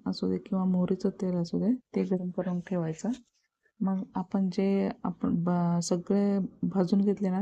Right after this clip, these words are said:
ते सगळं छान पावडर करून घ्यायचं. मग त्याच्यामध्ये गरम तेलामध्ये थोडीशी हिंग आणि हळद आणि आपल्याला, अ, कमी जास्त म्हणजे तिखट आणि कलर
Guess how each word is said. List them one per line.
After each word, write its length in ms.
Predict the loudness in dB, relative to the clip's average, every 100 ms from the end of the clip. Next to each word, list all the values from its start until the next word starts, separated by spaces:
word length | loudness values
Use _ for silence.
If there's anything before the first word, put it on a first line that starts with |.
| 0
ते 100 | -2
सगळं 280 | -2 -2 -2 -2
छान 220 | -4 -4
पावडर 320 | 0 0 -2
करून 260 | -4 -2 -2
घ्यायचं. 320 | -2 -4 -6 -8 _ _
मग 120 | -8 -6
त्याच्यामध्ये 560 | -8 -8 -6 -4 -4 -4 -6 -4
गरम 180 | -2 -2 -4
तेलामध्ये 460 | -4 -4 -2 -2 -4 -6 _ _ _ -2
थोडीशी 420 | 4 6 4 2
हिंग 400 | 0 4 4 4 2 0 _ _ _
आणि 140 | 2 2
हळद 420 | 2 2 2 0 -4 _ _ _ _ _ 4
आणि 220 | 6 6 2 -6
आपल्याला, 380 | 0 2 2 0
अ, 460 | 0 0 2 0 -2 2
कमी 240 | 6 6
जास्त 280 | 4 2 0
म्हणजे 180 | 0 2
तिखट 360 | 0 0 -2 2
आणि 140 | 0 -2 _ _
कलर 300 | 4 6 4